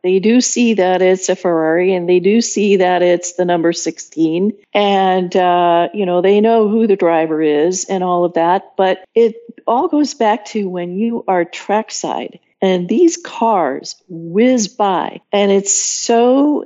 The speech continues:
exhilarating that I thought, "I have to bring this to canvas. How do I do this?" So this is, uh, the, the charge behind showing the speed,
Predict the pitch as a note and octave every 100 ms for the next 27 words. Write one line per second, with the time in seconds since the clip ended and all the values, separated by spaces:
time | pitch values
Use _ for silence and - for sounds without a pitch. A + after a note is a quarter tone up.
0 | - A#3+ A#3 F#3+ F3 - B3 A#3 E3+ B2
1 | B2+ - - - - B3 - A3 - B3+
2 | B3 - - A3+ A3+ _ C4+ C4+ - A3+
3 | F#3 B3 A#3 G3 G3+ - G3 - A#3+ A#3
4 | - - - _ _ - B3+ B3+ A3 G#3+
5 | B3+ A3 - - - - - _ - G#3+
6 | F#3+ F#3 F3+ - G3 A3+ A3+ A3 G3+ F#3+
7 | - - F3 F3 F3 E3+ D#3+ E3+ E3 D#3
8 | D#3 E3 - C4 A#3+ E3+ E3 - E3+ F3+
9 | F3+ F3 F3 F3 E3+ _ _ - - A3
10 | G3+ F#3 E3 - - - - A#3 F#3+ E3
11 | E3 F3+